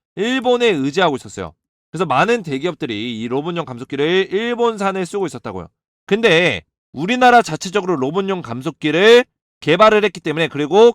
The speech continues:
개발뿐만 아니라 양산까지 성공했기 때문에 지금 일본산을 에스피지의 감속기로 교체하는 움직임들이 일어나고 있다. 그러면서 실적도 엄청나게 늘어나고 있고,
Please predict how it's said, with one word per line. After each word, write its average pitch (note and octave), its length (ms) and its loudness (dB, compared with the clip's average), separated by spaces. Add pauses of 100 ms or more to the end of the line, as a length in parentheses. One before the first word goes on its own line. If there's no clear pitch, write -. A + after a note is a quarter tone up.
개발뿐만 E3+ 460 -2
아니라 D3 240 -2
양산까지 F#3 640 -2
성공했기 G#3 380 -6
때문에 D3 420 -4 (340)
지금 F#3+ 220 -4
일본산을 A#3 840 0 (100)
에스피지의 G3 800 -4
감속기로 D#3 760 4 (360)
교체하는 A#3+ 580 2
움직임들이 E3 680 -2 (240)
일어나고 C3+ 340 -2
있다. F#2+ 220 -10
그러면서 B2+ 260 -10
실적도 A3 460 -4
엄청나게 C#3+ 380 -6
늘어나고 A#2+ 340 -6
있고, D3+ 400 0